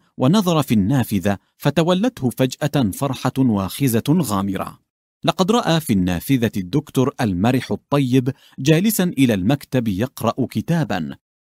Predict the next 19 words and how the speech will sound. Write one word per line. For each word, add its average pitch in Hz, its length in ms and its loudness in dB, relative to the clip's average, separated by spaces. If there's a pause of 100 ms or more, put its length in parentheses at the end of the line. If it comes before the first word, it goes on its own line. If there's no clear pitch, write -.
(120)
ومد 95 460 -2
باشكا 113 340 -2
يديه 104 480 0
نحو 101 280 -2
الوجه 104 380 0
الأليف 123 460 0 (180)
وهو 135 280 0
يضحك 139 480 -2
من 113 240 4
السعادة، 104 720 -4 (340)
وأراد 170 340 2
أن 107 180 2
يصرخ، 90 480 -4 (300)
إلا 226 300 2
أن 147 160 4
قوة 131 440 0
مجهولة 117 880 0
كتمت 113 500 0
أنفاسه 139 540 -2